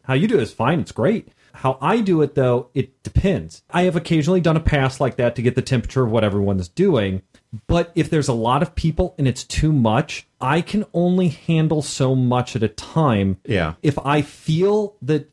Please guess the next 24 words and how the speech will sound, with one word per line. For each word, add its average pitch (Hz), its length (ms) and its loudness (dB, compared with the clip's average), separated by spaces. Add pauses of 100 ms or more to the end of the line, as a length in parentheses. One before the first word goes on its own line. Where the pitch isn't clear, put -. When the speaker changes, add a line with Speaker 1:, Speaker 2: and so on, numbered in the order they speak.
Speaker 1:
I 139 140 2
won't 151 220 0
be 160 60 0
able 131 140 0
to 127 80 0
track 123 560 -4
everyone, 175 600 0 (120)
I 131 100 0
will 139 140 2
pull 170 300 2
back 147 400 0
and 131 100 0
I 127 60 2
will 127 140 2
go 120 340 0 (140)
one, 117 400 0
two, 117 300 0
three, 113 260 -2
four. - 180 -6
I'll, 117 280 0
I 120 80 2
will 113 100 0
go 110 160 2
around. 113 400 0